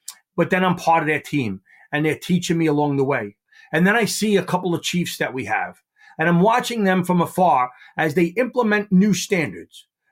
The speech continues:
new standards that had come down from osha and others. And, and we were gonna implement all these new training requirements. And the pushback was, "We're only volunteer firefighters. Why do we have to get all these certification?" And I'm just listening to it. I was a young firefighter. I knew not to open my mouth,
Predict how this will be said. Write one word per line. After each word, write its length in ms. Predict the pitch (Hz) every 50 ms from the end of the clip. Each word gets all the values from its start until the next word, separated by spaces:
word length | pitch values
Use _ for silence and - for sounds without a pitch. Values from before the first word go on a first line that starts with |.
| _
new 140 | - 185 214
standards 460 | 185 - - 196 185 190 190 190 151
that 120 | - 180 175
had 160 | 180 170 175
come 200 | - 180 180 175
down 260 | 165 170 170 175 165
from 180 | - 175 180 175
osha 400 | 165 160 165 156 - - 165 165
and 100 | 156 151
others. 380 | 151 147 143 156 156 156 147 143
And, 120 | 131 117 - _ - -
and 140 | 143 143 160
we 100 | 185 220
were 80 | 233 196
gonna 120 | 208 196
implement 380 | 185 196 180 190 190 190 175 180
all 240 | 175 180 202 220 226
these 200 | 226 220 190 165
new 120 | 190 202
training 400 | 180 - - 180 180 175 175 170
requirements. 600 | 165 160 - - 156 143 123 117 110 98 104 - _ - - - - -
And 140 | 180 190 208
the 60 | 202
pushback 520 | 208 - 240 269 - - - 247 254 240 -
was, 480 | 180 165 147 127 131 143 151 143 - - _ _ _ _ - -
"We're 180 | 156 185 202 196
only 240 | 202 214 233 240
volunteer 460 | 214 160 180 185 190 190 180 180 175 175
firefighters. 720 | - 190 196 214 233 220 - - 147 131 127 143 143 135
Why 260 | 143 151 170 175 180 202
do 60 | 202
we 120 | 202 196
have 120 | 180 165 -
to 60 | 156
get 120 | 165 160
all 120 | 156 156 151
these 160 | 151 143 -
certification?" 720 | - 156 151 139 156 151 - 202 214 180 - - 117 - _ _ _ _ _ _ _ _ _ _ _ _ _ _ _ _ - - _ _ _ - 175
And 120 | 185 220
I'm 120 | 262 285
just 220 | 311 311 190 - 175
listening 400 | 190 185 185 - 190 185 175 170
to 160 | - 175 175 175
it. 40 | 170
I 80 | 170
was 140 | 180 170 160
a 40 | 165
young 240 | 160 170 170 165 -
firefighter. 480 | - 165 160 151 147 - 160 151 147
I 120 | 151 151 151
knew 160 | 156 170 165
not 200 | 170 165 156 139
to 80 | 151
open 260 | 151 147 143 143 151 143
my 120 | 147 147
mouth, 320 | 135 123 113 110 120 120